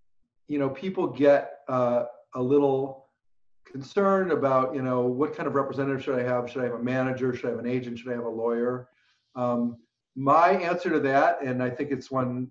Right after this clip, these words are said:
everybody should take on board, is that it is so hard in this business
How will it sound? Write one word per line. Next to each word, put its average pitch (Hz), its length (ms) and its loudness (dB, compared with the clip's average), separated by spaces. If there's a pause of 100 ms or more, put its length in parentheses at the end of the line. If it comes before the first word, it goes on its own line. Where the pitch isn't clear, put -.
(120)
everybody 139 380 -2
should 127 180 -14
take 127 220 -6
on 127 180 -4
board, 123 400 -2 (460)
is 131 160 -6
that 139 260 2
it 151 100 2
is 147 200 0
so 165 360 0
hard 143 400 2
in 120 160 -4
this 120 200 -8
business 113 680 -10